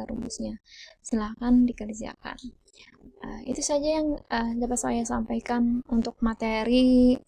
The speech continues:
pertemuan hari ini, C I E L U V.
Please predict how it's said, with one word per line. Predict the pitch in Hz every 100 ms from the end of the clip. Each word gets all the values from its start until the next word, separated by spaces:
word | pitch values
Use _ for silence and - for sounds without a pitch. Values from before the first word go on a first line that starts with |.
| _
pertemuan | - - 226 226 226
hari | 220 226 233 208
ini, | 208 214 247 269
C | - 233
I | 214 220 -
E | 226 226 - -
L | 220
U | 214 214
V. | - 220 226